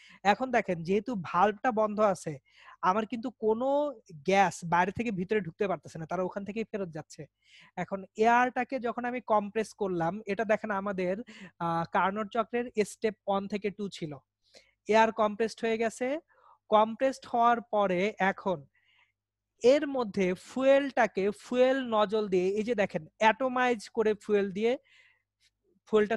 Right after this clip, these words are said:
ছড়িয়ে দেওয়া হলো। এখন প্রশ্ন হচ্ছে কেন ফুয়েলটাকে অ্যাটমাইজ করা হয়? কারণ হচ্ছে ফুয়েলটা যত বেশি ছড়ায় পড়বে, সারফেস এরিয়া তত বাড়বে, এই যে দহনের জন্য তত বেশি তাপ পাবো। আর এইখানে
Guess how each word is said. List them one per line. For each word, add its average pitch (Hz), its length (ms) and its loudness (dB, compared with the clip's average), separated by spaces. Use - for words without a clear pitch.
ছড়িয়ে 214 320 2
দেওয়া 175 200 2
হলো। 147 140 -12
এখন 208 220 -6
প্রশ্ন 214 260 -6
হচ্ছে 233 200 -4
কেন 208 180 0
ফুয়েলটাকে 220 440 -2
অ্যাটমাইজ 196 500 0
করা 156 220 -8
হয়? 143 140 -18
কারণ 190 240 2
হচ্ছে 240 180 -6
ফুয়েলটা 226 440 0
যত 196 200 -2
বেশি 214 200 -6
ছড়ায় 190 420 -2
পড়বে, 165 340 -6
সারফেস 180 520 -2
এরিয়া 220 200 -2
তত 202 240 -6
বাড়বে, 190 420 -2
এই 185 60 0
যে 180 120 -4
দহনের 180 540 -4
জন্য 196 160 -8
তত 185 240 -8
বেশি 175 300 -10
তাপ 160 120 -6
পাবো। 147 200 -14
আর 170 80 -6
এইখানে 277 280 -2